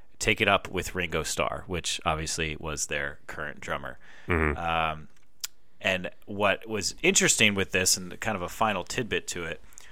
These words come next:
Speaker 1: so Moon's effort to find a new gig didn't end that night. In May, he joined Jimmy Page, Jeff Beck, John Paul Jones, and Nicky Hopkins in the studio to record Beck's Boler-, Bolero.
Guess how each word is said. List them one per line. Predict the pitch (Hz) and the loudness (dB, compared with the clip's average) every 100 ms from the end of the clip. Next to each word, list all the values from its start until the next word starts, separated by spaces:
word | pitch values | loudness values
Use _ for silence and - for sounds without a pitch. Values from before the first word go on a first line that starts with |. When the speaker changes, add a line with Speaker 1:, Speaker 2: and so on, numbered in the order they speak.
| - - | -12 -2
Speaker 1:
so | 117 104 | 0 2
Moon's | 101 143 151 98 | 0 0 0 2
effort | 123 - 120 110 - | 2 4 4 4 0
to | 113 | -4
find | - 104 | 2 2
a | 98 | 2
new | 98 151 | -2 -2
gig | - 107 92 90 87 - - | 2 6 6 4 -2 -12 -6
didn't | 120 120 120 | -2 -2 -2
end | 110 107 95 | 0 0 2
that | 87 69 | 0 0
night. | 120 107 87 92 - | 0 2 2 0 -4
In | 92 90 | -8 -4
May, | 110 110 101 | 2 4 4
he | 107 107 | 0 -4
joined | 95 95 92 87 80 - | -2 0 -2 -2 -8 -10
Jimmy | - 110 107 110 | 2 2 2 -2
Page, | 123 104 92 95 98 - - - - - | 0 2 2 0 -6 -8 -10 -14 -14 -8
Jeff | - 107 - - | 2 2 2 -4
Beck, | - 92 107 - - - - - - - - | 4 6 6 0 -12 -12 -14 -14 -14 -12 -6
John | 95 104 104 | 2 4 4
Paul | 104 113 98 | 4 4 4
Jones, | 120 110 90 90 90 - - | 0 0 0 -2 -4 -6 -6
and | 95 92 | -6 -4
Nicky | 101 104 | -6 -6
Hopkins | 92 113 98 - 87 85 87 - - - - - - | 2 6 6 2 -4 -4 -6 -8 -10 -14 -14 -14 -12
in | - 92 | -8 -2
the | |
studio | - - 143 104 92 90 90 - | 2 4 6 6 6 4 0 -4
to | - 104 | -6 -2
record | 95 - 95 87 76 - | -2 0 0 0 0 4
Beck's | 95 - - - - - | 4 6 2 2 -2 -6
Boler-, | - 98 135 151 - 110 - | 2 2 4 0 -2 -8 0
Bolero. | 104 139 160 196 | 2 4 4 2